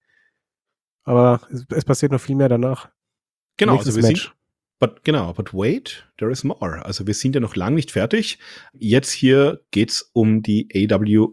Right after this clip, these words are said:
Speaker 2: World Championship, nämlich Samoa Joe verteidigt in einem Three-Way gegen Swerve Strickland und Adam Page. Ja,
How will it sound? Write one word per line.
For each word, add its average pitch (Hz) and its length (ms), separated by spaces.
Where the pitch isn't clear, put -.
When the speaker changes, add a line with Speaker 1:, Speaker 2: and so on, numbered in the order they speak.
Speaker 2:
World 87 580
Championship, 117 720
nämlich 101 220
Samoa 92 340
Joe 98 320
verteidigt 90 640
in 95 200
einem 92 160
Three-Way 90 800
gegen 156 440
Swerve 92 720
Strickland 113 720
und 113 200
Adam 104 180
Page. 127 440
Ja, 90 220